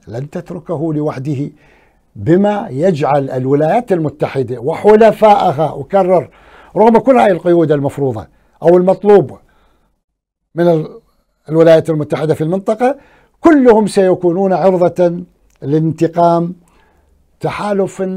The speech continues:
قوي بين المقاومة العراقية وبين أنصار الله في عمليات مشتركة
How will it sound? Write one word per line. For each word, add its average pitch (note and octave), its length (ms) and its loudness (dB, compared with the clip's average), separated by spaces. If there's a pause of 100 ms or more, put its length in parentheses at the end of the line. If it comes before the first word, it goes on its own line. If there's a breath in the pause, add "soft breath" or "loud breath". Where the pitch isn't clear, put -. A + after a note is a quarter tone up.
(260)
قوي D#3+ 580 0 (880)
بين E3 260 0
المقاومة F#3 680 -2
العراقية F#3 760 -6 (440)
وبين D#3+ 420 0
أنصار F3+ 520 -2
الله F#3 400 -4 (300)
في D#3+ 180 -2
عمليات D#3 680 -2
مشتركة E3+ 1040 -4